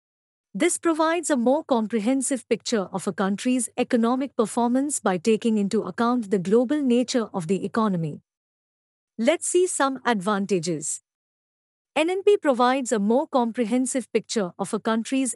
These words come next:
economic performance by taking into account the global nature of the economy. This can help governments, businesses, and individuals make more informed decisions about international trade and investment.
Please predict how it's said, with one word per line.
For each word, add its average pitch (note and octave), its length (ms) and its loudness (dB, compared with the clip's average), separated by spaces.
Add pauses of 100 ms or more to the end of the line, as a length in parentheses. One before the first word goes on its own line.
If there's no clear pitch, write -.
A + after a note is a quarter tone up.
economic B3 580 -2
performance B3 640 -2
by F3+ 160 0
taking G#3+ 400 0
into F#3+ 240 0
account A#3 480 -4
the G3+ 80 0
global A3+ 420 2
nature A#3 520 0
of E3 160 -4
the F#3 160 -2
economy. F#3 560 -4 (920)
This D#4+ 280 0
can F4+ 180 0
help D#4 320 -2
governments, F#3+ 640 -2 (200)
businesses, G#3+ 760 0 (200)
and B3 180 4
individuals B3+ 680 0
make A#3 320 0
more C#4 260 2
informed A#3 600 -2
decisions B3 500 0
about G3 400 0
international F#3+ 720 -2
trade A#3+ 400 0 (120)
and C4 140 4
investment. G3+ 720 -2